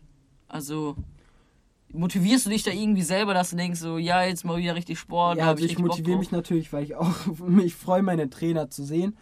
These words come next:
Speaker 1: Ja?
Speaker 2: und halt generell dadurch, dass ich halt Sport mache, ne?
Speaker 1: Mhm.
Speaker 2: Weil ich habe auch Fußball gespielt, aber das war echt nicht
Speaker 1: War nicht so? War nicht so
Speaker 2: Nein,
Speaker 1: deins?
Speaker 2: das war nicht meins, nein.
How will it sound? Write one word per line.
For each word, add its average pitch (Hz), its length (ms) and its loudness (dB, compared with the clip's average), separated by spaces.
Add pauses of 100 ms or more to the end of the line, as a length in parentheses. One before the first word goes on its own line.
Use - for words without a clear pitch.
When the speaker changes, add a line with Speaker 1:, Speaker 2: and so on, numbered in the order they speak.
Speaker 1:
Ja? 185 280 -4
Speaker 2:
und 170 220 2
halt 170 340 0 (100)
generell 143 520 -4
dadurch, 147 280 -6
dass 135 160 -8
ich 127 160 -12
halt 131 140 -10
Sport 160 320 -12
mache, 127 260 -10
ne? 127 160 -6
Speaker 1:
Mhm. 170 280 -8 (280)
Speaker 2:
Weil 127 240 -6
ich 127 160 -8
habe 151 140 -2
auch 143 80 -6
Fußball 170 420 -8
gespielt, 147 400 -12
aber 127 160 -10
das 123 240 -14
war 120 160 -14
echt - 300 -20 (640)
nicht 131 160 -8
Speaker 1:
War 139 80 -6
nicht 160 160 -6
so? 165 260 -10
War 147 120 -8
nicht 156 100 -4
so 131 60 -4
Speaker 2:
Nein, 131 100 -6
Speaker 1:
deins? 143 140 -8
Speaker 2:
das - 100 -16
war 127 80 -8
nicht 127 200 -10
meins, 127 340 -18
nein. 139 160 -20